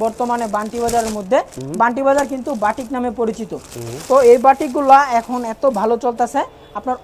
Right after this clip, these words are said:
Speaker 1: ওড়নার ডিজাইনগুলো খুবই সুন্দর, খুবই কোয়ালিটিফুল ডিজাইন।
Speaker 2: হুম।
Speaker 1: এটা হচ্ছে কি আপনার জামার ডিজাইনটা
Speaker 2: ওরে
Speaker 1: দেখেন,
Speaker 2: ভাই।
Speaker 1: মাশাআল্লাহ, এত সুন্দর,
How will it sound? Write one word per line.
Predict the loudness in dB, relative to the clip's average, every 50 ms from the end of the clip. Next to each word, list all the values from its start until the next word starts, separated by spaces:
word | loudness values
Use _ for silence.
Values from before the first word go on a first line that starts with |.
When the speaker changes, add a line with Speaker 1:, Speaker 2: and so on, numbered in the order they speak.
| -6 -6
Speaker 1:
ওড়নার | -4 -4 -2 0 -2 -2 -2 -2
ডিজাইনগুলো | -4 -4 -4 -4 -4 -2 -2 -2 -2 -2 -6
খুবই | -8 -8 -6 -6 -8
সুন্দর, | -8 -8 -6 -2 -2 -2 -2 -2 -6
খুবই | -12 -8 -8 -8 -8 -6
কোয়ালিটিফুল | -2 -2 -2 -2 -2 -6 -8 -10 -10 -10 -10 -10
ডিজাইন। | -12 -12 -14 -16 -18 -20 -20 -16
Speaker 2:
হুম। | -14 -14 -10 -8 -4
Speaker 1:
এটা | -2 -2 -2
হচ্ছে | -2 -2 0
কি | -2 -2 0
আপনার | 0 -2 -4 -2 -2
জামার | -2 -2 -2 -2 -4 -4
ডিজাইনটা | -6 -8 -6 -8 -6 -6
Speaker 2:
ওরে | -4
Speaker 1:
দেখেন, | -4 -4 -4 -6 -8 -10
Speaker 2:
ভাই। | -12 -6 -2 2 2 4 4 4
Speaker 1:
মাশাআল্লাহ, | 2 0 -2 -2 -2 0 2 2 0 0 0 -4 -4 -4 -4
এত | -2 -2 -4 -4 -4
সুন্দর, | -4 -2 0 0